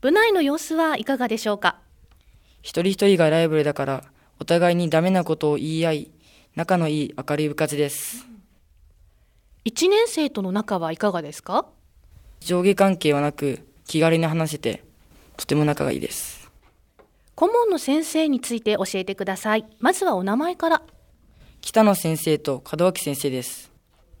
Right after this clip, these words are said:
Speaker 1: 門脇先生はどんな先生ですか？
Speaker 2: 熱意があって、とてもノリがいい面白い先生です。
Speaker 1: 北野先生は？
Speaker 2: 体を使って練習を教えてくれます。
Speaker 1: うん。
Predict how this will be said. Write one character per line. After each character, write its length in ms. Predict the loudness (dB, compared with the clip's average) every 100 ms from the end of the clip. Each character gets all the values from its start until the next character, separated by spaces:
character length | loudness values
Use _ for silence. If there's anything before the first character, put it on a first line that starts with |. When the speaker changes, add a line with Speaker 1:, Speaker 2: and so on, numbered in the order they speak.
| _ _ -2
Speaker 1:
門 220 | 2 4
脇 180 | 4 0
先 220 | 0 0
生 240 | 2 0
は 180 | 2 2
ど 140 | 2 2
ん 40 |
な 80 | 2
先 200 | 0 -2
生 180 | -2 -4
で 100 | -6
す 120 | -6
か？ 320 | -4 -2 -2 -6 _ -20 -20 _ _ _ _ _ -20 -6
Speaker 2:
熱 220 | -6 0 2
意 80 |
が 80 | 4
あ 40 | 2
っ 40 |
て、 360 | 0 0 0 0
と 120 | -8
て 100 | -2
も 100 | 0
ノ 100 | 0
リ 80 | 2
が 80 | 2
い 140 | 0
い 40 | -2
面 120 | -4
白 160 | -4
い 40 | -4
先 140 | -4
生 160 | -4 -2
で 140 | -2
す。 360 | -4 -8 -10 -16 -20 _ _ _ _
Speaker 1:
北 220 | -6 4 4
野 80 |
先 220 | 4 2 2
生 220 | 0 -2
は？ 160 | -2 -6 -20 -20 -16
Speaker 2:
体 340 | -4 2 4
を 60 | 4
使 180 | 4 0
っ 60 |
て 380 | 0 2 0 0 -12 -2
練 140 | 0
習 160 | 2 0
を 80 | 0
教 100 | 0
え 60 |
て 80 | -2
く 100 | 0
れ 80 | 2
ま 140 | 2
す。 280 | -2 -8 -12 -14
Speaker 1:
う 20 |
ん。 320 | -14 -16 -20